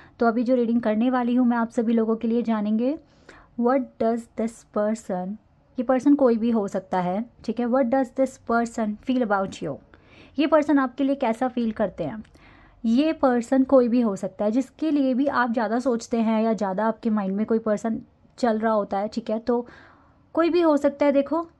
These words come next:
आपके पेरेंट्स भी हो सकते हैं, आपके, अ, रिलेटिव्स हो सकते हैं, आपके सिबलिंग्स हो सकते हैं, आपके लव्ड वन हो सकते हैं, आपका क्रश हो सकता है, आपके हस्बैंड वाइफ हो सकते हैं।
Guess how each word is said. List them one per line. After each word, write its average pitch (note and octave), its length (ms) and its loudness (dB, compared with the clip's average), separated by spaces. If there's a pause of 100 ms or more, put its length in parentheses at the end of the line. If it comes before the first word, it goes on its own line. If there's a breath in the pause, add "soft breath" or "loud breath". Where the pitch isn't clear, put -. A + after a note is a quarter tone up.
(120)
आपके A3 260 -6
पेरेंट्स A3+ 400 -2
भी C#4 100 2
हो D4+ 140 2
सकते D4 360 0
हैं, C#4+ 160 2
आपके, A#3 520 0
अ, G#3+ 80 -2
रिलेटिव्स G#3+ 560 0
हो C#4+ 80 4
सकते C#4 300 -4
हैं, B3+ 80 0
आपके A3+ 220 -4
सिबलिंग्स G#3+ 420 -2
हो C4+ 80 4
सकते C4 300 -4
हैं, B3+ 60 0
आपके A#3 220 -2
लव्ड A#3 360 2
वन C#4 200 4
हो A#3+ 160 6
सकते A3+ 280 -8
हैं, A3+ 80 -4
आपका A3+ 200 -6
क्रश C#4+ 400 0
हो A#3 120 2
सकता A3 300 -4
है, G#3+ 40 0
आपके G3+ 200 -4
हस्बैंड A3+ 280 0
वाइफ G#3 240 -4
हो F#3+ 80 -6
सकते G3 300 -8
हैं। D4 120 -6